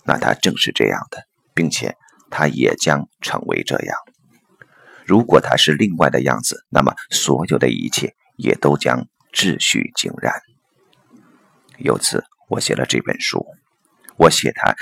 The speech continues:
是因为它来到了我的身边，同时我的内心也要求我这么做。这本书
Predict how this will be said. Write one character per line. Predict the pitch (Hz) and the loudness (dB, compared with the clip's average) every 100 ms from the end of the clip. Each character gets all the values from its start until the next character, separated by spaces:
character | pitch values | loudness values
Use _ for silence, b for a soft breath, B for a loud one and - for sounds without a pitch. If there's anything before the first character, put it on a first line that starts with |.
| B | B
是 | - 82 | 0 0
因 | 78 80 | 2 4
为 | 78 | 4
它 | 69 - - | 2 0 0
来 | - 60 62 | 2 0 0
到 | - - | -2 -2
了 | - | -2
我 | 52 - | -4 -6
的 | - | -4
身 | - - | -4 -4
边， | 50 50 | -4 -6
同 | - - | -6 -8
时 | - 50 50 B B | -6 -4 -6 B B
我 | - | -2
的 | - | 0
内 | 67 73 | 2 0
心 | 60 - 65 | 0 -4 -2
也 | 55 | -2
要 | 62 69 64 | 2 2 2
求 | - - | 0 -4
我 | - - | -4 -6
这 | - | -8
么 | - | -10
做。 | - - - _ _ _ _ b b b b _ _ - | -10 -12 -12 _ _ _ _ b b b b _ _ 2
这 | 98 | 4
本 | 82 69 | 6 2
书 | - 90 87 | 2 2 2